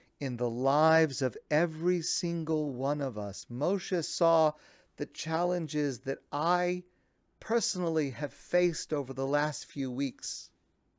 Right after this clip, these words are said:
Moshe saw the challenges, the difficulties that you are going through in your private life. And still we try.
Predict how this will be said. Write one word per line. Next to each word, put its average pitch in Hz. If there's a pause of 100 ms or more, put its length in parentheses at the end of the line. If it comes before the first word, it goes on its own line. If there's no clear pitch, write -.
(1000)
Moshe 165
saw 160 (480)
the 143
challenges, 165
the 120 (180)
difficulties 160
that 147
you 208
are 196
going 202
through 190
in 160
your 196
private 180
life. 147 (1500)
And 226
still 294
we 269
try. 285